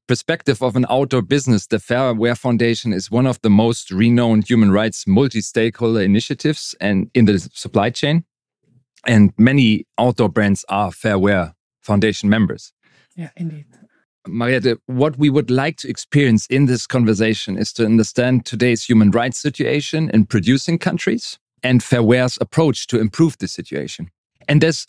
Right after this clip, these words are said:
Speaker 1: also a lot happening from the regulatory side, like in Germany with the Supply Chain Due Diligence Act.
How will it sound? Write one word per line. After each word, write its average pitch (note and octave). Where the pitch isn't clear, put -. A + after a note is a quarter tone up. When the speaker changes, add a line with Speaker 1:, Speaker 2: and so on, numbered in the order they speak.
Speaker 1:
also E3
a B2
lot D3+
happening B2
from B2+
the A2+
regulatory G#2
side, -
like G#2+
in G#2+
Germany C3
with A2+
the G#2
Supply A#2
Chain A2
Due G2
Diligence B2+
Act. -